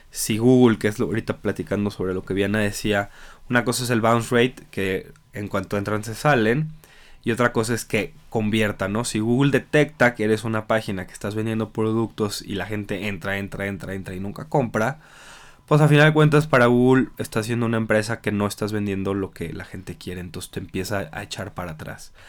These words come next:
Lo ideal es que tengas un buen índice de conversión y que Google esté viendo que la gente que entra, por lo menos el uno por ciento, uno punto cinco por ciento te están haciendo compras,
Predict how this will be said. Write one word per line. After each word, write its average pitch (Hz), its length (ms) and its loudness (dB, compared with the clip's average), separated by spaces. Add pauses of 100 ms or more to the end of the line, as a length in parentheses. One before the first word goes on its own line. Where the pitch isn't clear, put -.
(340)
Lo 101 160 -2
ideal 123 640 4 (260)
es 113 360 -6
que 110 120 -6
tengas 110 380 -4
un 113 220 -6
buen 117 360 2
índice 110 420 -4
de 110 80 -2
conversión 147 800 0 (840)
y 127 200 2
que 123 140 0
Google 127 280 6
esté 127 200 2
viendo 120 280 4
que 120 80 0
la 107 100 2
gente 120 300 0
que 156 160 2
entra, 139 640 2
por 117 140 2
lo 113 100 4
menos 120 460 2
el 107 140 -2
uno 117 220 0
por 110 160 -2
ciento, 117 400 0
uno 110 240 0
punto 113 240 -4
cinco 107 260 -6
por 123 180 -6
ciento 120 200 -6
te - 80 -14
están 101 220 -4
haciendo 110 380 -4
compras, 135 600 -2